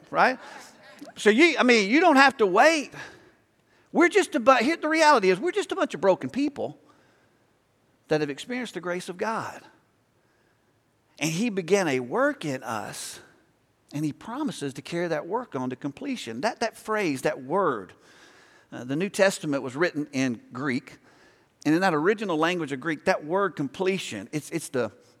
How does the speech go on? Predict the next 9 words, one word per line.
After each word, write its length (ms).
it's 140
the 180
idea 520
of, 180
like, 260
mining 680
a 100
gold 380
mine. 340